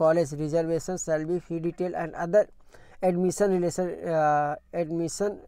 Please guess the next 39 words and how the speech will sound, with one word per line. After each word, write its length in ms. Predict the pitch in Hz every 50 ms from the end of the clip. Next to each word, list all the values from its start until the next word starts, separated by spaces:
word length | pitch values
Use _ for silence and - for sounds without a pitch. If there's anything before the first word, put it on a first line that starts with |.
| _ -
related 520 | 170 151 160 165 175 190 185 - - 214
information 560 | 196 180 175 160 160 151 160 165 156 - 190 -
are 300 | - 175 170 165 160 156
available 260 | 151 156 165 180 -
on 220 | - 165 165 170
the 260 | 180 180 160 156 151
university 480 | 151 156 156 143 - 190 170 - 196 170
website। 420 | 160 151 143 - - 165 185 190 - - - - - - - - -
और 100 | 165 165
यहाँ 180 | 165 160 165 170
पर 100 | 175 180
यूनिवर्सिटी 500 | 175 170 160 160 151 - 170 165 180 170
वेबसाइट 420 | 160 156 147 - - 165 165 165
दी 200 | 156 151 165 165
है 120 | 165 190 190
डब्ल्यू 280 | 165 170 156 160 170
डब्ल्यू 240 | 160 170 160 151 160
डब्ल्यू 280 | 151 160 147 156 170 165
डॉट 260 | 165 175 190 - - _ _ -
एच 260 | 190 185 - - - -
एन 220 | 185 180 175 160
बी 120 | 156 175 175
जी 200 | 156 151 160 165
यू 80 | 175
डॉट 240 | 180 175 165 160 -
ए 80 | 165 156
सी 120 | - 175
डॉट 220 | 165 165 160 - 190
इन। 120 | 196 196 - - - - - - - - - - - - - -
और 180 | - 147 151 156
कब 140 | - 180 175
से 200 | - - 208 208
उपलब्ध 400 | 151 147 190 185 190 196 185 180
हो 60 | 190
पाएगी? 280 | 185 185 185 196 214 220
From 340 | 185 - 165 165 180 190 180 - 156
थर्ड 160 | 165 170 160
मार्च, 200 | 160 165 180 185
अ, 80 | 170